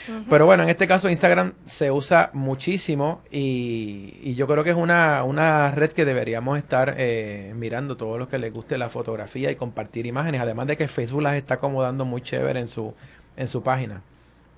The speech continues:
Speaker 1: Sí, se ve, visualmente se ve, se ve muy bien. Pues mira, yo quiero seguir con la línea esta de fotos y demás. Estuve leyendo que me, me pareció fabuloso, sobre todo para nosotras las mujeres que nos gusta ir de shopping.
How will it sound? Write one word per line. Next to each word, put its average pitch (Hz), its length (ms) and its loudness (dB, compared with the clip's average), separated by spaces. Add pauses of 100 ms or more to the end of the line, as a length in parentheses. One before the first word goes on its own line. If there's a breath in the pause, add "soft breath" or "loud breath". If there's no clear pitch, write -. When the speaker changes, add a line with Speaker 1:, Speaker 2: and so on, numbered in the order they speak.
(200)
Speaker 1:
Sí, 202 320 -8
se 185 220 -12
ve, 185 60 -12
visualmente 196 580 -10
se 214 180 -10
ve, 190 400 -8
se 185 160 -18
ve 175 140 -16
muy 190 200 -16
bien. 165 200 -20 (560 soft breath)
Pues 214 160 -4
mira, 233 380 0 (220)
yo 220 260 -4
quiero 302 320 0
seguir 285 280 -4
con 294 160 -4
la 247 120 -6
línea 240 480 -4
esta 233 240 -2
de 208 100 -2
fotos 233 560 -4
y 233 100 -6
demás. 220 800 -2
Estuve 208 500 -10
leyendo 233 720 -2 (600 loud breath)
que 226 120 -4
me, 208 220 -2
me 202 140 -6
pareció 202 420 -2
fabuloso, 254 560 0
sobre 202 180 -4
todo 196 220 -2
para 240 160 0
nosotras 233 340 -4
las 240 120 -4
mujeres 226 360 -4
que 208 140 -8
nos 185 140 -10
gusta 226 320 -4
ir 233 140 -2
de 214 120 -4
shopping. 196 480 -2